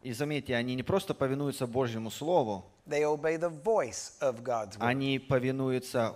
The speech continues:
Speaker 1: голосу Божьего Слова.
Speaker 2: If they obeyed God's word,
Speaker 1: Если,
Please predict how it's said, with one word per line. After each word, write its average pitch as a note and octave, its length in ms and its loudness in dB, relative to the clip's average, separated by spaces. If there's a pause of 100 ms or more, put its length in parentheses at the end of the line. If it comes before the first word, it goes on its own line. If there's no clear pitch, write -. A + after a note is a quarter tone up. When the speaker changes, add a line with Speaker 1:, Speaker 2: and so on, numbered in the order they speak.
(160)
Speaker 1:
голосу A#2+ 580 4
Божьего G2+ 460 -4
Слова. F#2 480 -6
Speaker 2:
If C#3 180 -6
they D#3+ 160 4
obeyed D#3+ 640 0
God's F3+ 360 4
word, C#3 300 0 (400)
Speaker 1:
Если, B2+ 460 2